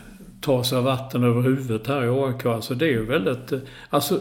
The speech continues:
de har ju värvat tre storstjärnor lite till åren komna. Jimmy Durmaz, eh, Victor Fischer och John Guidetti. Och de har nu två matcher i rad, tror jag, har alla tre suttit på bänken. Eller kanske bara den senaste matchen.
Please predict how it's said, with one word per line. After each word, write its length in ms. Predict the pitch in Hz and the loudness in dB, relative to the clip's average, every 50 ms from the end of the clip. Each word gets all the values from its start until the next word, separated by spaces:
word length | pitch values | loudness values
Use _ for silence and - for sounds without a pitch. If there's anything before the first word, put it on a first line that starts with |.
| - | 0
de 180 | 160 175 175 170 | 0 2 2 4
har 60 | 170 | 4
ju 60 | 170 | 4
värvat 540 | 170 170 180 190 180 160 160 147 143 - - | 4 4 2 2 2 2 2 0 0 -2 -10
tre 500 | - - 170 180 170 135 123 113 120 - - - | -8 -2 2 4 4 6 4 2 0 -4 -6 -8
storstjärnor 1040 | - - - - - - - 151 156 175 170 - - - 151 175 175 156 131 117 113 | -6 -4 -2 -2 -2 2 4 6 6 6 6 2 4 4 4 4 4 4 2 2 4
lite 280 | 120 127 120 123 127 | 2 2 2 2 0
till 200 | 120 - 143 139 | 2 2 2 4
åren 400 | 147 156 143 120 110 107 110 110 | 4 4 4 4 2 0 -2 -4
komna. 420 | 113 - 127 139 147 143 123 117 113 | -2 -2 -2 0 0 -2 -2 -2 -2
Jimmy 280 | 110 123 120 123 127 | -2 0 0 2 2
Durmaz, 800 | 120 127 147 139 131 120 113 110 110 113 110 117 - - - - - - - - - - - - | 2 2 2 2 2 0 0 0 -2 -2 -2 -4 -4 -8 -10 -12 -14 -16 -18 -18 -20 -20 -8 -4
eh, 100 | 117 120 | -2 0
Victor 380 | 120 117 120 113 - - 127 | 0 0 0 0 0 0 -2
Fischer 720 | - - - 147 120 120 - - - - 110 104 110 - - | -2 0 0 0 0 0 0 -2 -2 -2 -2 -2 -2 -4 -4
och 200 | 120 113 120 127 | -4 -4 -4 -4
John 300 | 120 113 110 110 110 110 | -4 -2 -2 -2 -4 0
Guidetti. 640 | 107 - - - 139 143 123 123 123 - - - - - - - - - - - - | 2 2 2 4 2 0 -2 -6 -8 -10 -12 -12 -14 -16 -20 -20 -20 -20 -20 -20 -12
Och 180 | - - 180 165 | -8 -6 -2 2
de 340 | 160 156 135 131 135 147 143 | 2 2 2 2 -2 -2 -2
har 100 | 151 160 | 0 0
nu 220 | 165 151 143 131 - - | 2 0 0 -2 -6 -10
två 220 | - - 180 180 135 | -4 0 2 2 4
matcher 340 | 123 135 165 165 - - 170 170 | 4 2 0 0 0 0 0 2
i 20 | 160 | 2
rad, 240 | 165 190 104 175 - | 0 0 -2 -4 -4
tror 280 | - 123 117 113 113 | -2 0 2 2 2
jag, 80 | 113 131 | 2 0
har 240 | 120 123 147 143 139 | -2 -2 -2 -2 -2
alla 220 | 143 135 117 120 | -2 -2 -4 -4
tre 340 | - - 180 175 135 120 120 | -6 -6 -4 -2 -2 -4 -4
suttit 520 | 120 - - 165 143 120 - 143 123 - | -6 -6 -6 -6 -6 -6 -6 -8 -8 -8
på 60 | - 120 | -8 -6
bänken. 520 | 120 131 123 120 113 107 - - 120 127 | -4 -4 -4 -4 -4 -6 -8 -10 -8 -6
Eller 220 | 123 123 120 120 | -4 -4 -4 -4
kanske 260 | 123 - 143 139 151 151 | -4 -4 -6 -6 -6 -4
bara 220 | 131 147 156 151 | -2 -2 -2 0
den 120 | 127 120 120 | -2 -2 -4
senaste 460 | 123 - 127 127 127 120 120 - 123 | -2 -4 -4 -2 -4 -4 -4 -4 -4
matchen. 440 | 123 120 110 120 - - 127 - | -4 -4 -4 -6 -10 -14 -18 -18